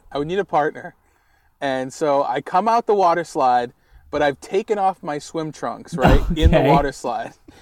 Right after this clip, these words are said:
Speaker 1: So I come out completely nude, and then I have, um,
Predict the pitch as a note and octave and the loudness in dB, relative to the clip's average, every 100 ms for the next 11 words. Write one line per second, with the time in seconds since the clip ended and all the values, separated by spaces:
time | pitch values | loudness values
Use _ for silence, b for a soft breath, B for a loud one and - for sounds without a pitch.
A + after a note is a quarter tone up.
0 | - - - D#4+ A#3 - B B B - | -20 -20 -20 -10 -10 -10 B B B 0
1 | E3 E3 - A#3 A#3+ A3 - F3+ D#3 - | 0 -2 -2 0 2 0 -4 -12 -14 -6
2 | F#3 G3+ G3+ F#3 F3+ E3 C#3+ A#2+ A2+ - | -4 -4 -6 -10 -8 -6 -4 -6 -8 -14
3 | b b b - D#3+ D#3 F3 F#3+ A3 F3+ | b b b -6 -4 -2 0 0 -2 -4
4 | F3 F3 E3 D#3+ D#3+ D3+ - - D3+ C3+ | -4 -2 0 0 0 -6 -14 -8 -4 0
5 | C3 B2+ A#2 | -2 -4 -14